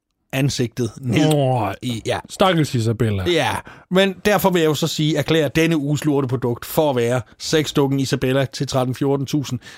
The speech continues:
Speaker 1: der har fået smadret ansigtet ned i asfalten.
Speaker 2: Ja.
Speaker 1: For det er, tænk, at du i forvejen er nødt til at, at,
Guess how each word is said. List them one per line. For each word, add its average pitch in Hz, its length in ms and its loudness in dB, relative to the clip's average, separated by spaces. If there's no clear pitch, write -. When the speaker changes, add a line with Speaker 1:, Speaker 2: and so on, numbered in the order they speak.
Speaker 1:
der 143 60 2
har 135 100 4
fået 131 280 0
smadret 123 680 -2
ansigtet 151 520 -2
ned 135 140 0
i 113 100 -4
asfalten. 107 560 -10
Speaker 2:
Ja. 107 120 -4
Speaker 1:
For 104 100 2
det 175 280 2
er, 147 220 0
tænk, 160 220 2
at 135 120 -4
du 139 80 0
i 131 60 2
forvejen 143 560 2
er 131 80 -6
nødt 135 260 -2
til 139 260 -4
at, 131 60 -6
at, 120 340 -6